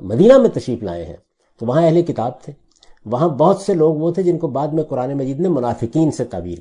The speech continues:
کیا۔ یہ جتنے لوگ ہیں ان کی طرف سے طرح طرح کی سازشیں ہوئی ہیں اور سب کی قرآن مجید نے تصویریں بیان کی، یعنی وہ کوئی قصے کہانیوں کی بات نہیں۔ حضور کو اذیت دینے کے لیے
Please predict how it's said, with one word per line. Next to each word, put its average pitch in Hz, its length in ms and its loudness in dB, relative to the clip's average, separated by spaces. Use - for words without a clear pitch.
کیا۔ 85 120 -18
یہ 175 200 -2
جتنے 175 440 6
لوگ 147 300 4
ہیں 87 280 -8
ان 226 180 2
کی 190 240 -4
طرف 165 360 2
سے - 340 -12
طرح 226 260 4
طرح 196 200 2
کی 170 160 -2
سازشیں 92 420 -6
ہوئی 82 160 -14
ہیں - 180 -20
اور 185 160 -2
سب - 440 -4
کی 254 120 -2
قرآن 156 360 -2
مجید 135 360 -4
نے 147 80 -4
تصویریں 127 400 -6
بیان 107 280 -6
کی، 143 80 -8
یعنی 151 140 -2
وہ 147 140 -2
کوئی 151 200 -2
قصے 220 260 6
کہانیوں 127 400 -2
کی 120 80 -6
بات 101 260 -6
نہیں۔ 80 180 -12
حضور 123 280 6
کو 185 180 4
اذیت 175 380 2
دینے 156 220 -4
کے 151 140 -10
لیے 143 280 -12